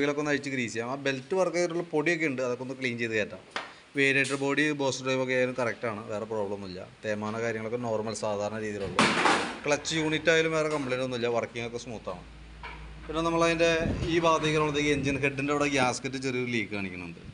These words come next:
ഹെഡ് കവർ ഗ്യാസ്കറ്റാണ്, അതൊന്ന് മാറ്റിയിട്ടേക്കാം. കാരണം എന്ന് വെച്ചാൽ already ഓയിൽ ലീക്കായിട്ട് താഴേക്കൊക്കെ ചാടി തുടങ്ങിയിട്ടുണ്ട്. അപ്പോൾ നമുക്ക് എന്തായാലും ഇത് ചിലപ്പോൾ അടുത്ത സർവീസൊക്കെ ആകുമ്പോഴത്തേക്ക് കൂടുതൽ വരാൻ സാധ്യതയുണ്ട്. അപ്പോൾ കൈയോടെ നമുക്കത് മാറ്റിയിട്ടേക്കാം. പിന്നെ ചോക്കിൻ്റെ കേബിളായാലും ആക്സിലേറ്ററിൻ്റെ കേബിളായാലും ഒക്കെ വർക്കിംഗ് ഓക്കെയാണ്.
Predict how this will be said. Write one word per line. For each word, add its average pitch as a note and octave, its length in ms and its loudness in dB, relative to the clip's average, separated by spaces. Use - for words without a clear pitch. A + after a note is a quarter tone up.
ഹെഡ് G#2+ 200 -10
കവർ G#2+ 200 -2
ഗ്യാസ്കറ്റാണ്, A2 480 -4
അതൊന്ന് C#3 280 -6
മാറ്റിയിട്ടേക്കാം. F#2 520 -6
കാരണം A#2 180 -6
എന്ന് C3 120 -2
വെച്ചാൽ D3 140 -2
already C#3+ 320 2
ഓയിൽ D3+ 180 6
ലീക്കായിട്ട് C#3 440 4
താഴേക്കൊക്കെ A#2 480 4
ചാടി G2 260 0
തുടങ്ങിയിട്ടുണ്ട്. F#2 420 -6
അപ്പോൾ G#2+ 140 -8
നമുക്ക് A#2 200 -6
എന്തായാലും B2 300 -4
ഇത് B2+ 100 -8
ചിലപ്പോൾ B2+ 220 0
അടുത്ത C3+ 200 -6
സർവീസൊക്കെ B2+ 320 0
ആകുമ്പോഴത്തേക്ക് A#2+ 340 -4
കൂടുതൽ G#2 300 -2
വരാൻ A2+ 220 0
സാധ്യതയുണ്ട്. G2+ 340 -2
അപ്പോൾ A2+ 140 -8
കൈയോടെ A2+ 260 -2
നമുക്കത് A#2+ 320 -4
മാറ്റിയിട്ടേക്കാം. F2+ 500 -8
പിന്നെ C#3+ 180 0
ചോക്കിൻ്റെ D3+ 440 4
കേബിളായാലും D#3 520 4
ആക്സിലേറ്ററിൻ്റെ B2+ 540 0
കേബിളായാലും B2+ 380 4
ഒക്കെ B2 180 4
വർക്കിംഗ് A2 340 0
ഓക്കെയാണ്. G2+ 220 -2